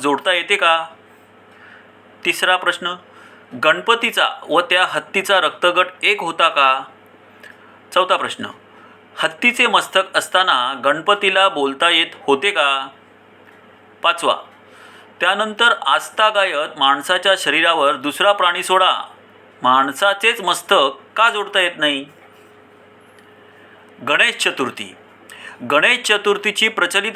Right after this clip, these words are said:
आख्यायिका पुढीलप्रमाणे आहे. एकदा गणपती चतुर्थीचे दिवशी स्वतःचे आवडीचे मोदक खाऊन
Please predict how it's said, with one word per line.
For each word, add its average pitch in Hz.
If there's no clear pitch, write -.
आख्यायिका 175
पुढीलप्रमाणे 160
आहे. 101
एकदा 165
गणपती 170
चतुर्थीचे 202
दिवशी 165
स्वतःचे 190
आवडीचे 160
मोदक 143
खाऊन 147